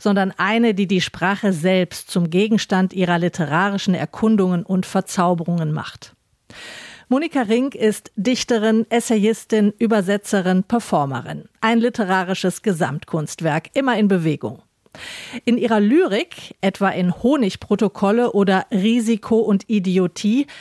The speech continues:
da nimmt sie Floskeln, Sprichwörter, Werbeslogans und kippt sie in einen neuen Kontext, wo sie plötzlich fremd, komisch,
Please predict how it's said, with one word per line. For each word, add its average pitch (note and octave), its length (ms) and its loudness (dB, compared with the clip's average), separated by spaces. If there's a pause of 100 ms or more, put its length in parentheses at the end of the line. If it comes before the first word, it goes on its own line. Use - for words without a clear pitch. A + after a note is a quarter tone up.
(300)
da A#3+ 120 2
nimmt F4 200 -2
sie E4 380 0
Floskeln, C#4 800 -2
Sprichwörter, A3 960 -2
Werbeslogans A3 1040 0 (320)
und G#3 160 0
kippt - 340 -4
sie G3 160 0
in A#3+ 160 4
einen A3+ 240 4
neuen A3 280 2
Kontext, - 880 -6
wo F#3+ 100 -2
sie F#3 160 -2
plötzlich G#3+ 680 -2
fremd, A3 760 -2
komisch, A3 680 -2